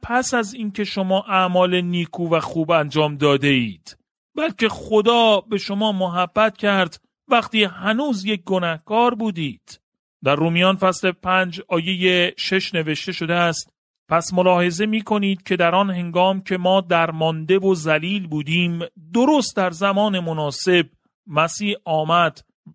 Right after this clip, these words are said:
و در راه ما گناهکاران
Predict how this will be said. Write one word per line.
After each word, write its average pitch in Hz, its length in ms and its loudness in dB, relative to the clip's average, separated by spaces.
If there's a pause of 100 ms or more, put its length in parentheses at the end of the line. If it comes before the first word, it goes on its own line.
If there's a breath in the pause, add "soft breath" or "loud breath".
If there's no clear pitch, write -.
و 165 180 2
در 175 180 2
راه 185 440 2
ما 190 300 2
گناهکاران 170 960 0